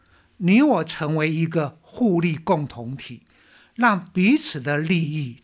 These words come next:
都扩大了。但是啊，好遗憾，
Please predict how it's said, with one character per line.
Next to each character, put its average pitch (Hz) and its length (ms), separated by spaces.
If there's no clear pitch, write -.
都 156 140
扩 156 360
大 - 340
了。 - 120
但 185 200
是 165 220
啊， 123 280
好 143 280
遗 139 180
憾， 151 340